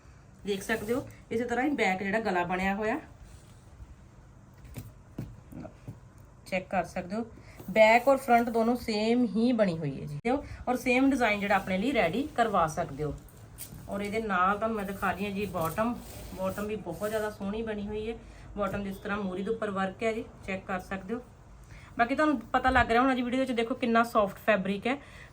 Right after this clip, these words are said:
ਕਰਸ਼ ਏਦਾਂ ਨਹੀਂ ਹੈਗੀ ਕਿ ਕਰਸ਼ ਖੜੀ ਖੜੀ ਜੀ, ਕਰਸ਼ ਜਿਵੇਂ ਕਰਸ਼ ਦਾ ਨਾਂ ਲੈਂਦੇ ਹੀ ਹਨਾ, ਦੇਖੋ ਕਿਵੇਂ ਦਾ ਲੱਗਦਾ ਵੀ ਕਰਸ਼ ਬੜਾ ਹੀ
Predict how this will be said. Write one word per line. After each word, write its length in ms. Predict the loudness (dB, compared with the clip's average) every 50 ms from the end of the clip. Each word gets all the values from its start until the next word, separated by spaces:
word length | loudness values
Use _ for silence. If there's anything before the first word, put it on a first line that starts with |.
| 0
ਕਰਸ਼ 240 | 4 4 4 6 4
ਏਦਾਂ 220 | 4 6 8 8
ਨਹੀਂ 300 | 8 6 4 4 4 4 4
ਹੈਗੀ 240 | 4 4 2 2 0
ਕਿ 100 | 0 0
ਕਰਸ਼ 300 | 4 4 4 4 4 2
ਖੜੀ 300 | 2 2 4 4 2 2
ਖੜੀ 200 | 2 2 2 0
ਜੀ, 100 | 0 0
ਕਰਸ਼ 280 | 2 2 2 2 0
ਜਿਵੇਂ 160 | -2 -2 -2 -2
ਕਰਸ਼ 320 | 2 4 6 6 6 6
ਦਾ 80 | 4 4
ਨਾਂ 340 | 6 8 8 10 10 8 6
ਲੈਂਦੇ 320 | 4 2 0 0 0 2
ਹੀ 80 | 2 2
ਹਨਾ, 200 | 2 2 0 0 -4 -10 -18 -16 -10 -6
ਦੇਖੋ 180 | -6 -4 -4 -2
ਕਿਵੇਂ 240 | -2 0 0 2 2
ਦਾ 60 | 4
ਲੱਗਦਾ 240 | 4 4 4 4 0
ਵੀ 100 | -2 -2
ਕਰਸ਼ 320 | 2 4 4 4 4 2
ਬੜਾ 200 | 0 2 4 4
ਹੀ 140 | 4 4 2